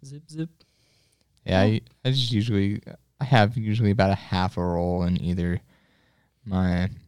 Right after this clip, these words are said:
Speaker 2: actually, I don't think I have any in my duck bag right now, which is scary.
Speaker 3: I'm just gonna buy you guys Kleenex boxes for your Christmas gifts for your
Speaker 2: <laughs>
Speaker 3: butt.
Speaker 1: Nah. It's too much.
Speaker 3: May your
Speaker 1: It's too
Speaker 3: butthole be clean
Speaker 1: That's
Speaker 3: when
Speaker 1: too
Speaker 3: you
Speaker 1: much
Speaker 3: hunt.
Speaker 1: work.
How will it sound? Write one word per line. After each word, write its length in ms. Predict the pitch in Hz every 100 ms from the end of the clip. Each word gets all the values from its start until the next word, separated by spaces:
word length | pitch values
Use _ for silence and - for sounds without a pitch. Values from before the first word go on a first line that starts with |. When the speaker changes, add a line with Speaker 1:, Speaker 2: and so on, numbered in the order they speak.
| _ _ _ -
Speaker 2:
actually, 300 | 107 - 101
I 60 | 110
don't 160 | 123
think 200 | 120 101
I 40 | 101
have 240 | 104 104
any 160 | 101 101
in 80 | 98
my 140 | 98
duck 280 | 95 98 -
bag 260 | 98 95
right 140 | 101 98
now, 260 | 98 98
which 160 | 98 -
is 100 | 104
scary. 460 | - 98 101 101 104
Speaker 3:
I'm 100 | 214
just 160 | 226 -
gonna 140 | 208
buy 140 | 160
you 140 | 165 170
guys 380 | 165 156 151 -
Kleenex 460 | - 165 156 151 -
boxes 500 | 165 156 - 165 160
for 160 | - -
your 280 | 165 - 180 _ _ _
Christmas 480 | - 165 160 156 156
gifts 420 | - 151 160 - - -
for 120 | 117
your 240 | 147 147
Speaker 2:
<laughs> 20 |
Speaker 3:
butt. 340 | 143 147 147 - _ - 202 - 190 -
Speaker 1:
Nah. 280 | 170 170 - - _ _ _ _
It's 140 | - -
too 140 | -
much. 280 | - - -
Speaker 3:
May 60 | 165
your 180 | 151 143
Speaker 1:
It's 140 | 185
too 120 | 202 147
Speaker 3:
butthole 500 | 220 220 214 214 202
be 120 | 202
clean 500 | - 175 151 147 139 143
Speaker 1:
That's 160 | 143 -
Speaker 3:
when 80 | 165
Speaker 1:
too 60 | 165
Speaker 3:
you 40 |
Speaker 1:
much 120 | 170
Speaker 3:
hunt. 180 | 143 139
Speaker 1:
work. 200 | 78 76